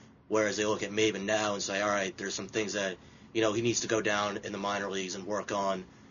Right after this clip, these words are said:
Uh, maybe, maybe, for example, cutting down on his strikeouts, uh, or just improving his overall, uh,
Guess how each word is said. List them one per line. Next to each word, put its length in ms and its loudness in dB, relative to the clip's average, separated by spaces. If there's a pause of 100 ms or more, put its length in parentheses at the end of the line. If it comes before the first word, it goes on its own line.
(280)
Uh, 300 -8
maybe, 260 0 (220)
maybe, 220 -2
for 100 -6
example, 280 -4
cutting 260 0
down 180 0
on 100 -2
his 100 -4
strikeouts, 840 0 (340)
uh, 260 0
or 80 0
just 240 -8
improving 380 0
his 140 -4
overall, 580 0 (400)
uh, 280 -4